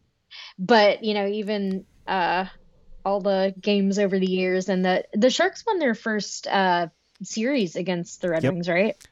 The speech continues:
Speaker 2: Yep.
Speaker 1: In
Speaker 2: That
Speaker 1: ninety-four.
Speaker 2: Yep.
Speaker 1: And they had a parade. They had <laughs>
Speaker 2: We had a parade after winning one round, yes. Not,
Speaker 1: Um,
Speaker 2: not ashamed of it either. After,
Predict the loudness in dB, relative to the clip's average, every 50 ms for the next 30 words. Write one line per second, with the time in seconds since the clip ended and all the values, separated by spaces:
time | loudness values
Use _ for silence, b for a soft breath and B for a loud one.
0 | _ -8 -6 -4 0 4 4 6 6 6 6 4 2 2 2 2 2 2 0 _
1 | _ _ _ -8 -2 2 6 6 8 8 6 6 4 2 2 2 0 -2 -6 -8
2 | -10 -10 -12 -12 -14 -14 -16 b b b b b 0 2 4 4 4 2 0 -2
3 | -4 -8 -2 2 4 4 4 6 4 4 4 4 0 -4 0 2 4 4 6 6
4 | 6 6 6 6 4 4 6 6 6 4 4 4 4 4 4 2 0 0 0 0
5 | 2 2 2 2 2 2 2 4 4 2 2 0 -2 -4 -2 -2 -2 0 0 0
6 | -2 -2 -2 -4 -8 -12 -12 -10 -10 -10 -10 _ _ _ _ _ _ _ -20 -20
7 | -20 -20 -20 -14 B B -6 -2 2 6 8 8 8 8 8 8 10 10 10 10
8 | 8 8 6 8 8 6 6 6 4 4 4 4 6 6 6 8 8 6 6 6
9 | 4 4 4